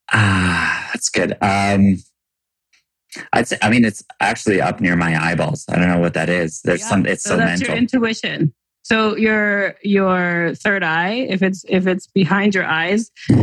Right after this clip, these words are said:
Speaker 2: that
Speaker 1: Yeah, yeah.
Speaker 2: means that, like, it's, it's in this region. So that's your,
Speaker 1: Mm-hmm.
Speaker 2: your, um, intuition.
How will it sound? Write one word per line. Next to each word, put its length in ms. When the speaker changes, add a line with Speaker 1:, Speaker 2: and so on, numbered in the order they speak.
Speaker 2:
that 160
Speaker 1:
Yeah, 100
yeah. 100
Speaker 2:
means 160
that, 300
like, 240
it's, 200
it's 440
in 220
this 180
region. 580
So 200
that's 320
your, 220
Speaker 1:
Mm-hmm. 160
Speaker 2:
your, 600
um, 260
intuition. 1000